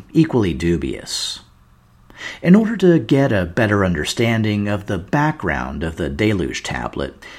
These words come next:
we need to start at the very beginning. Seriously, I'm talking about the very beginning,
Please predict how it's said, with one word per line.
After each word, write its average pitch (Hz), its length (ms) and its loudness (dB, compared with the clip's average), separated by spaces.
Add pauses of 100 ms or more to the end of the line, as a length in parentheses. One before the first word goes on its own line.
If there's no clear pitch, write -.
(140)
we 139 140 6
need 196 220 6
to 139 80 4
start 120 520 0
at 95 200 -4
the 90 180 0
very 92 340 0
beginning. 71 720 -6 (760)
Seriously, 76 840 2 (180)
I'm 160 140 4
talking 175 400 2
about 110 480 0
the 92 220 0
very 82 340 2
beginning, - 560 -8